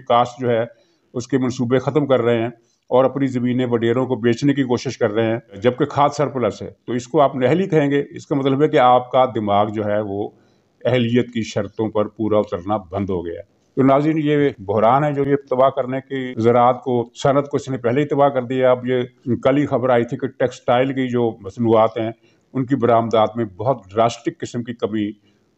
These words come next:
होने का ख़तरा है, क्योंकि इन्होंने यहाँ कपास इतनी महंगी कर दी है कि आलमी मंडी में हमारे,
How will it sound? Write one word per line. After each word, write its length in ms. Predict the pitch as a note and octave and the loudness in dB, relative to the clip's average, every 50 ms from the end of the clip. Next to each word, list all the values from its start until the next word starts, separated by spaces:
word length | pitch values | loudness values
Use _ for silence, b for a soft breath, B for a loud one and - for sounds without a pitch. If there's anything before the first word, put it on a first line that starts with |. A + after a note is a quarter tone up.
| _ _ | _ _
होने 200 | G#2 G#2 G#2+ G#2+ | -2 0 0 0
का 80 | A#2 G#2+ | -2 -4
ख़तरा 320 | - A2+ - A#2+ A#2 A2+ | -4 -4 -2 0 2 2
है, 120 | A2 G#2+ G#2+ | 2 0 -2
क्योंकि 320 | G#2+ G#2+ G#2 G2 G#2+ G#2 G#2 | -2 -4 -6 -2 -2 -2 -2
इन्होंने 260 | G#2 G#2 G2+ G#2 G#2 | -2 -4 -4 -4 -4
यहाँ 240 | G#2 G2+ G2 G#2 F#2+ F#2+ - | -4 -4 -6 -6 -8 -8 -10
कपास 320 | - - C3 - - - A#2+ | -6 0 0 0 0 -2 -6
इतनी 160 | G#2+ A2+ A#2 A2 | -8 -6 -4 -2
महंगी 240 | G2+ A2 A#2 C3 C3 | 0 0 0 -2 0
कर 160 | - B2 G#2+ | 0 -2 -2
दी 140 | G2+ A#2 A2+ | 0 -4 -4
है 80 | G#2+ | -4
कि 100 | G#2+ - - - | -4 -6 -2 0
आलमी 260 | A2+ A2 A2 A2 A2+ A2 | 0 0 0 0 -2 -2
मंडी 260 | A2 G2+ G2+ G2 A2 | -2 -4 -4 -4 -4
में 160 | A2 G#2 G2+ | -4 -4 -4
हमारे, 420 | A2 G#2+ G#2 G2 G2 G2+ G2+ G#2+ | -4 -4 -2 -2 0 0 -2 -2